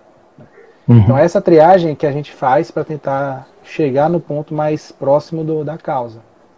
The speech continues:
Speaker 1: né?
Speaker 2: Certo. E <clears throat> ele falou também que, é, essas fáscias,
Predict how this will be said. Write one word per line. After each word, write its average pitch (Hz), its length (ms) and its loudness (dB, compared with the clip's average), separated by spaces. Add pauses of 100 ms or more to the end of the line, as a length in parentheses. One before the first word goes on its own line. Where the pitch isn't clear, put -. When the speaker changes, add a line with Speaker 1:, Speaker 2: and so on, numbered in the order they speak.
(140)
Speaker 1:
né? 117 100 -20 (1300)
Speaker 2:
Certo. 101 540 -4 (500)
E 165 360 2 (280)
<clears throat> 170 260 2
ele 151 220 4
falou 160 600 2
também 143 440 0
que, 135 800 0 (880)
é, 143 200 -2 (400)
essas - 380 -4
fáscias, 139 960 -2